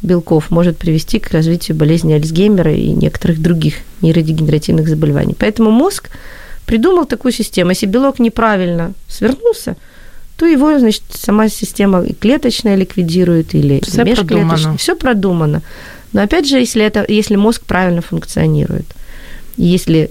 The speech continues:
Speaker 1: человек дает своему мозгу вот правильный отдых.
Speaker 2: И вот с приводу відпочинку. Чому люди поважного віку сплять по чотири-п'ять годин, і їм норм?
Speaker 1: Ну, потому что количество сна меняется. Ну, а почему младенец спит двадцать часов, и ему
Speaker 2: Ну,
Speaker 1: тоже норм?
Speaker 2: счастлива,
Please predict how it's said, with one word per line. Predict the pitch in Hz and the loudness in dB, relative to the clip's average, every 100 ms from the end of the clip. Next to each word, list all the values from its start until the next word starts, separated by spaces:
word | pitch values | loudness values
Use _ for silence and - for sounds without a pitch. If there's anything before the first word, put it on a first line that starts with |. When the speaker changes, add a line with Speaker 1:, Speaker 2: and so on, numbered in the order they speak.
| - | -4
Speaker 1:
человек | - 156 180 247 226 | 0 2 2 -2 -6
дает | 202 160 156 175 | -2 0 2 0
своему | - 165 151 | -2 0 0
мозгу | 143 156 170 | 0 0 0
вот | 147 143 - - | -2 -4 -6 -6
правильный | - 156 170 165 156 | 0 2 2 0 0
отдых. | - 139 131 - - - - - - - - | -2 -2 -2 -6 -8 -12 -8 -8 -6 -4 0
Speaker 2:
И | 190 | 2
вот | 180 | 2
с | - | 2
приводу | 220 214 190 | 0 2 2
відпочинку. | 180 180 - 202 175 156 156 160 - - - | 0 0 -2 -2 0 -2 -2 -6 -8 -18 -6
Чому | - 214 254 | 2 4 4
люди | 233 226 190 | 2 2 0
поважного | 160 180 190 180 175 160 | 0 0 2 2 2 2
віку | 180 - 156 | 2 0 -4
сплять | - 170 151 - - | 0 0 0 -4 -12
по | - 190 | -4 -2
чотири-п'ять | - 202 151 143 151 165 151 | -2 0 0 -2 -2 0 0
годин, | 147 160 190 285 302 - | 0 0 2 0 -2 -6
і | - 156 | 0 2
їм | 180 214 220 - | 4 2 0 0
норм? | 147 139 123 120 - - - - - - - - | 2 2 0 -4 -10 -16 -14 -14 -14 -16 -10 -2
Speaker 1:
Ну, | 370 | -2
потому | 480 349 359 | 2 2 2
что | - | 0
количество | - 294 294 - 269 262 | -2 0 0 -2 -2 -2
сна | - 277 | 0 2
меняется. | 262 233 202 165 156 175 | 2 2 2 0 -2 -2
Ну, | 180 214 | 0 2
а | 196 | 0
почему | 190 214 247 269 | 0 0 2 4
младенец | 240 196 175 196 185 175 | 4 2 2 2 0 -2
спит | - 170 | -4 -2
двадцать | 156 156 160 - | 0 0 0 -2
часов, | - 165 175 156 | -4 -2 0 0
и | 165 | 2
ему | 160 | 2
Speaker 2:
Ну, | 156 | 2
Speaker 1:
тоже | 165 160 | 2 2
норм? | 160 | 2
Speaker 2:
счастлива, | 160 190 214 170 | 2 2 2 0